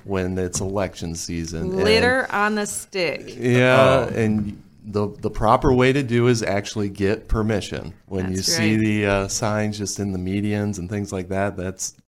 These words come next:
Speaker 1: at least my area, that's, that's illegal.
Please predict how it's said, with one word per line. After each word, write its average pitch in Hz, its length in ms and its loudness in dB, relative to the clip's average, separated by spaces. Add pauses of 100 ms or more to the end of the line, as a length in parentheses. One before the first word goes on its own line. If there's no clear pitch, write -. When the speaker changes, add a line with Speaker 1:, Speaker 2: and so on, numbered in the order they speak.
Speaker 1:
at 85 80 -12
least 113 220 -4
my 98 240 0
area, 82 320 -4
that's, 90 360 -6 (100)
that's 98 260 -2
illegal. 90 600 -4